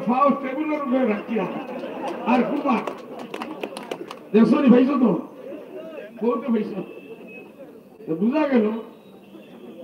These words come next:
এবলা আগলা দিন খার। কংগ্রেসর না ইউডিএফ? ইনশাআল্লাহ ইউডিএফ এর হিসাব কিতাবে কখন না নি ভাই? এ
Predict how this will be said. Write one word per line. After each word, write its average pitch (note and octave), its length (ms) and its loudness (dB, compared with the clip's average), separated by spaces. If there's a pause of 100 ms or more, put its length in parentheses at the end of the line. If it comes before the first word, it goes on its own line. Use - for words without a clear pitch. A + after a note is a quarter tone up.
(1300)
এবলা A3 240 0 (100)
আগলা B3+ 260 2
দিন C#4+ 180 0 (100)
খার। A3+ 280 4 (840)
কংগ্রেসর C#4 580 6 (800)
না A3+ 140 2
ইউডিএফ? B3+ 400 4 (2000)
ইনশাআল্লাহ D4 480 4
ইউডিএফ B3+ 260 2
এর A#3 120 6
হিসাব C4 240 0
কিতাবে C#4+ 300 0 (100)
কখন A3+ 320 2
না C#4+ 80 -2
নি B3+ 160 6
ভাই? F3 120 -2 (840)
এ - 20 2